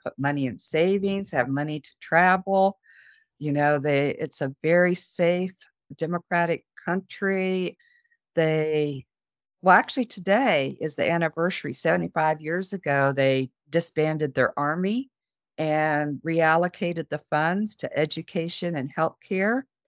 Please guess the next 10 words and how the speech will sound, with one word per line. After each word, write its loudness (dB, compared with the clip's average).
So 4
they 4
have 2
a 2
wonderful -2
education -4
and -4
healthcare -2
system -8
here. -2